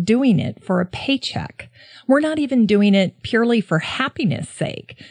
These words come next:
because sometimes we can actually feel pretty miserable after being in the garden. So what makes us continue to garden,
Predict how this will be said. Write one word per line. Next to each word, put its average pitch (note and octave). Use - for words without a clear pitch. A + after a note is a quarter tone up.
because A3
sometimes F3+
we B3+
can D4+
actually G#3
feel F3+
pretty E4
miserable G3
after D#3+
being D#3+
in F#3
the F3
garden. G#3+
So B3+
what C4
makes C4+
us A#3+
continue A#3+
to -
garden, F#3+